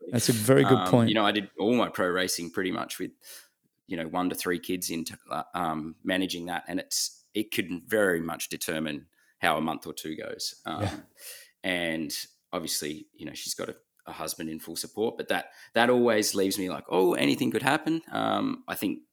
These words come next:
Speaker 2: I hope she does fantastic. I found it really inspiring,
Speaker 1: Yeah.
Speaker 2: obviously last time. Um, but yeah, Anne Haug, I think, is still a,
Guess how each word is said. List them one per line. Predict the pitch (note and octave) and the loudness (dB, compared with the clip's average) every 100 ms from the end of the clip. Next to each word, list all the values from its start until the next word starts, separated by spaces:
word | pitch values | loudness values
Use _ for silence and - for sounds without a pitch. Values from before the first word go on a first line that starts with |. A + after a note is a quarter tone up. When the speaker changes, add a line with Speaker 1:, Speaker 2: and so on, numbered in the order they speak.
| _ _ _ - | _ _ _ -10
Speaker 2:
I | - | -4
hope | F#2+ G#2 | 0 0
she | - - | 0 -4
does | C2 | -6
fantastic. | - - D#2+ - - | -6 -10 -8 -8 -6
I | - | -6
found | F2 - | -6 -8
it | |
really | E2 D#2+ | -8 -8
inspiring, | C2+ - - E2 E2+ D#2+ - - - - - - | -6 -8 -6 -6 -4 -8 -12 -14 -10 -8 -10 -4
Speaker 1:
Yeah. | G2+ | -2
Speaker 2:
obviously | D#2+ - D#2+ | -2 -4 -4
last | E2 E2 - - | -2 -2 -4 -6
time. | E2 E2+ E2+ - | -8 -8 -12 -8
Um, | F2 E2 D#2+ D#2+ D#2+ D#2 _ _ _ _ _ - | -4 -2 -2 -4 -8 -12 _ _ _ _ _ -6
but | F2 | -2
yeah, | G2+ G2+ | 2 2
Anne | - B2+ A#2+ | 4 4 4
Haug, | G2+ G2 G2+ F2+ | 2 0 2 0
I | |
think, | D#2+ - F#2 E2+ | -4 -4 -4 -4
is | F2 | -4
still | - G#2+ | -2 -2
a, | E2+ | -2